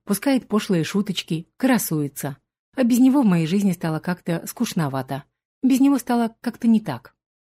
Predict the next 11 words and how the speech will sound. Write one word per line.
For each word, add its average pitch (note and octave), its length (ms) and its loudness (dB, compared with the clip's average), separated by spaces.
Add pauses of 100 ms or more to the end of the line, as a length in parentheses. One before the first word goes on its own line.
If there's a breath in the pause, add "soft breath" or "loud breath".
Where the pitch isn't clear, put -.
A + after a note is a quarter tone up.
Родителям A3 560 2
я G3+ 120 2
рассказала, G#3 480 0
что - 180 -2
у A3 40 2
нас C4 160 2
с - 80 -10
Артёмом A#3 460 4
возникла G#3 600 0
небольшая G#3 520 0
ссора, C#3+ 500 -4